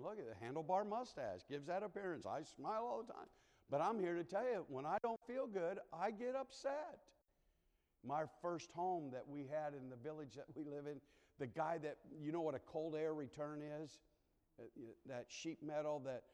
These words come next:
allows cold air to return throughout your house. Well, the guy that installed it was five-foot-seven. And so when he installed it going down the steps, he could clear it because he put it at five-foot-eight. Well, I'm five-foot-eleven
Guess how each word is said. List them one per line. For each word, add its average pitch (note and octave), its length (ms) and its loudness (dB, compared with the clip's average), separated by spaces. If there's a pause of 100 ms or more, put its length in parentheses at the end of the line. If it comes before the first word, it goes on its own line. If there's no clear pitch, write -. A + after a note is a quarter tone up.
(280)
allows C3 400 0
cold C#3+ 240 -4
air D3 160 -2
to C3+ 60 -4
return C3+ 500 -4
throughout C#3+ 360 -2
your C3+ 120 -6
house. C#3+ 360 -4 (480)
Well, C3 120 -2
the C3+ 80 -2
guy F#3 320 -2
that D3+ 140 0
installed D#3 600 -2
it A#2+ 120 -6
was B2+ 240 -8
five-foot-seven. D3+ 1000 -8 (2000)
And D3 100 -6
so D#3 220 0
when C#3+ 180 -2
he D#3 140 -2
installed C#3+ 520 -4
it C#3 120 -10
going C#3+ 240 -2
down C3+ 240 -4
the C3 100 -6
steps, - 480 -2 (380)
he G#3+ 120 -4
could D3 260 -6
clear G3 320 -2
it - 260 -12 (360)
because C#3 440 -4
he D#3+ 160 -2
put E3+ 260 -2
it C#3 120 -2
at A#2+ 200 -4
five-foot-eight. C#3+ 840 -4
Well, E3 180 -4
I'm A3+ 240 -2
five-foot-eleven C#3+ 800 -4